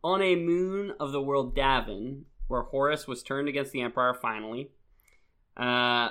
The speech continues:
another chaplain, Lorgar, another chaplain, that, that shouldn't, that should read Primarch,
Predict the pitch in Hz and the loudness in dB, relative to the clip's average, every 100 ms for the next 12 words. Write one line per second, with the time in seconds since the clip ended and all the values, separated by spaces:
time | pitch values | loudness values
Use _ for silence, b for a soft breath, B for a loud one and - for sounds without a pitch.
0 | - 135 151 151 127 120 135 139 123 127 | 0 0 2 2 4 4 2 0 2 4
1 | 151 117 117 180 - _ _ _ - 131 | 4 4 2 0 -10 _ _ _ -4 -4
2 | 123 127 120 110 104 107 - - 117 - | -2 -2 -2 -4 -6 -8 -12 -10 -10 -10
3 | - 113 - 117 113 117 113 - 120 104 | -8 -8 -8 -10 -10 -10 -10 -4 -2 -2
4 | 120 | -4